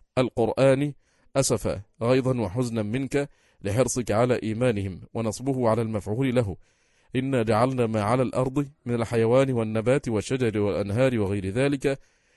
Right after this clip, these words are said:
زينة لها لنبلوهم"، لنختبر الناس ناظرين إلى ذلك أيهم أحسن عملا فيه، أي أزهد له، "وإنا لجاعلون ما عليها صعيدا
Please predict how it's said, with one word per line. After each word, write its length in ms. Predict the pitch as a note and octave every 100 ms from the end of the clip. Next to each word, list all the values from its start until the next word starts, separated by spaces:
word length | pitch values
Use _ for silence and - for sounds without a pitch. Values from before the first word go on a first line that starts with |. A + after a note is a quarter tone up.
| _
زينة 340 | G2+ B2+ C3 A#2
لها 380 | A#2+ A#2+ A#2+ F#2+ - _ _ -
لنبلوهم"، 680 | B2 C3+ C3 C#3 A#2+ E2+ C#2+ -
لنختبر 580 | B2 B2 - C#3 C3 A2+
الناس 380 | A2 C3+ C3 C3+ - _ _ _
ناظرين 580 | A#2 C3 A#2+ A#2 C3+ C3
إلى 260 | - A2+
ذلك 580 | G#2+ B2 A#2 G2+ F2 A2+ - -
أيهم 380 | A#2 A2 C#3 C#3
أحسن 300 | G#2 F#2 C3
عملا 420 | A#2 A#2+ C#3+ C#3+ D3 _ _ _ _
فيه، 420 | D#3 B2 F2 - - _ -
أي 260 | C#3 D#3+ - _ _ _ _ _ _ _ _ _ _
أزهد 400 | C#3+ A2+ B2 A#2+
له، 380 | G#2+ A#2+ G#2 - - _ _
"وإنا 400 | A2 D#3 C#3+ B2+
لجاعلون 640 | A2 G#2+ C3 A2 A#2 C3+ A2+
ما 180 | A#2+
عليها 480 | A#2+ A2 B2 A#2 G#2+
صعيدا 520 | G2 G#2 B2 C3 C3+